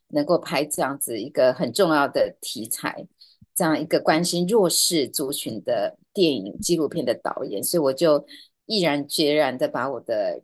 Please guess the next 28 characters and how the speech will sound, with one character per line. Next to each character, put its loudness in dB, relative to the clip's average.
工 0
作 2
给 -6
辞 -2
掉 -2
了。 -12
那 -2
我 -2
们 0
可 2
以， 2
我 0
们 2
知 0
道 4
那 -2
个 6
纽 0
约、 4
加 0
州 0
的 -2
物 -2
价 -4
是 -8
台 -2
湾 -2
的 -2